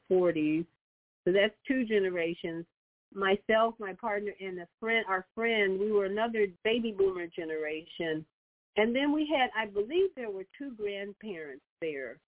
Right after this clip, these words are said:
with us from Cuba, from Havana. Favorite part of the journey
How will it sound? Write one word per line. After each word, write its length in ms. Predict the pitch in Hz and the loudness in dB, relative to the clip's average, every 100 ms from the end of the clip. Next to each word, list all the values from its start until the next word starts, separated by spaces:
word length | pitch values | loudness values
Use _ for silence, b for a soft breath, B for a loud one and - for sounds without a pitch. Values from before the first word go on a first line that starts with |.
| - | -8
with 240 | 165 160 | -4 -2
us 200 | 160 120 - _ _ _ _ _ _ _ _ _ _ | -2 -6 -8 _ _ _ _ _ _ _ _ _ _
from 300 | - 208 208 - | 2 2 2 -4
Cuba, 220 | 208 185 - | -6 -6 -2
from 220 | 214 202 | -2 -2
Havana. 580 | 190 170 160 160 156 131 _ _ _ _ _ _ _ _ _ _ - | -6 -4 -4 -4 -6 -10 _ _ _ _ _ _ _ _ _ _ 0
Favorite 440 | 302 302 254 220 | 2 2 2 0
part 280 | 214 214 175 | 0 -4 -4
of 140 | 160 156 | -6 -10
the 100 | 151 | -12
journey 420 | 160 151 147 | -10 -10 -10